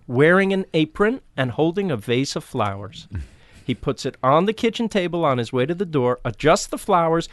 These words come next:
Speaker 1: and crosses to the door. The show is dead right
Speaker 2: <laughs>
Speaker 1: there.
Speaker 2: 'Cause it's, uh, against type.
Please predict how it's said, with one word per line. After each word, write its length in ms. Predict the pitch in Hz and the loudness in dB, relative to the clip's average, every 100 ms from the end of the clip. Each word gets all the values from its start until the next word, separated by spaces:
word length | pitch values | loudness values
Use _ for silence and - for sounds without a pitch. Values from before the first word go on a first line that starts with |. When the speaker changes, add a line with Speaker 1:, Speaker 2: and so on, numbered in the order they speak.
| - - | -14 -10
Speaker 1:
and 120 | 123 | -4
crosses 360 | 139 139 170 170 | 0 0 -2 -2
to 80 | |
the 100 | 156 | -2
door. 320 | 151 131 113 113 - - | -2 0 2 0 -4 -6
The 80 | 123 | -2
show 260 | 143 131 | 2 2
is 80 | 127 | 0
dead 400 | 101 117 98 92 - | -2 -2 -2 -8 -6
right 300 | 107 101 107 - | -2 0 0 -2
Speaker 2:
<laughs> 100 | 95 | -2
Speaker 1:
there. 280 | 98 82 - - - - - 135 | -4 -6 -12 -18 -16 -20 -16 -12
Speaker 2:
'Cause 260 | - 147 113 | -4 -4 -4
it's, 200 | 117 - 110 | -8 -10 -6
uh, 100 | 127 107 | -6 -6
against 420 | 113 113 104 - | -4 0 -2 -2
type. 320 | 101 80 - | 0 0 -4